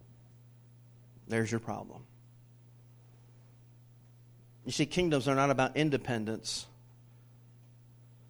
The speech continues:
Not at all. They're about an invasion.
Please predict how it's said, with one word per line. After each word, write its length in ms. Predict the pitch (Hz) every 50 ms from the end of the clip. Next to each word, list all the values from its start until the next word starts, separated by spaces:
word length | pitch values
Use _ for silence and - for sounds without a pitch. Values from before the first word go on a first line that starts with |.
| - - - - - - - - -
Not 180 | 123 127 127
at 100 | 123 113
all. 440 | 107 110 131 139 127 110 104 98 - - - - - - - - - - - - - - - - - -
They're 140 | - 123 123
about 240 | 117 123 123 123 120
an 80 | 117
invasion. 640 | 113 110 110 107 117 117 123 120 104 107 95 101